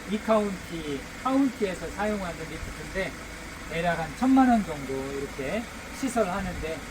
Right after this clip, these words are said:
들어간 비용이라고 이야기를 하네요. 어, 신차 때부터 이렇게 쭉 뽑으셔가지고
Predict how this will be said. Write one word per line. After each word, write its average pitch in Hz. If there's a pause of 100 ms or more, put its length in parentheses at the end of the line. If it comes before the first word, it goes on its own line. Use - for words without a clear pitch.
(380)
들어간 151
비용이라고 165 (420)
이야기를 139
하네요. 170
어, -
신차 262
때부터 180
이렇게 160 (140)
쭉 240 (340)
뽑으셔가지고 202